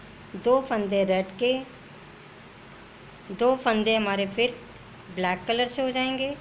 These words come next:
एक और दो। और इसके बाद ये बीच वाले जो रेड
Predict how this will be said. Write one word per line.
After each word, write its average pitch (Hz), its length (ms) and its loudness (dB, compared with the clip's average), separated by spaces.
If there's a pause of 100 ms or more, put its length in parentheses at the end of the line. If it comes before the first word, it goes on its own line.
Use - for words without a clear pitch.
(380)
एक - 1080 -8
और 175 220 -4 (100)
दो। 247 260 -2 (920)
और 208 200 0
इसके 233 260 -4
बाद 262 200 2 (720)
ये 233 100 0
बीच 277 340 2
वाले 254 200 4
जो 240 180 0
रेड 214 220 4